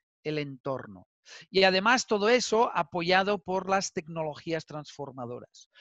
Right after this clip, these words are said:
Os animo a que busquéis en internet cuáles son esas tecnologías for-, transformadoras.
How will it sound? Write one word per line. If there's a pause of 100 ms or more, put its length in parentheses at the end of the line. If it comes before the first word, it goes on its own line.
(180)
Os
animo
a
que
busquéis
en
internet (140)
cuáles
son
esas
tecnologías (100)
for-, (180)
transformadoras.